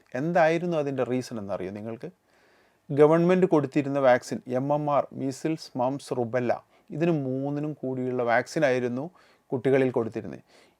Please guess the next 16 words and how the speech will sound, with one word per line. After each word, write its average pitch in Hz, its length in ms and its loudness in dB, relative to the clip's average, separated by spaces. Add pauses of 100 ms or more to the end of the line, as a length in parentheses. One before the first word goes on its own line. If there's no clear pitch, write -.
ഈയിടെയായി 202 600 12
ഗവൺമെൻറ് 165 520 8
അത് 160 140 6
രണ്ട് 165 380 6
വാക്സിനായി 165 460 10
കുറച്ചു, 120 420 -4
എം 151 400 2
ആർ 180 200 8
മാത്രമാക്കി. 104 640 -6 (1160)
മംസ് 143 340 2
മാറ്റി 143 300 2
നിർത്തിയിട്ട് 135 420 -4
മീസിൽസും 147 640 -4
റുബെല്ലയും 120 460 -2
മാത്രം 113 320 -6
കൊടുത്തു. - 280 -8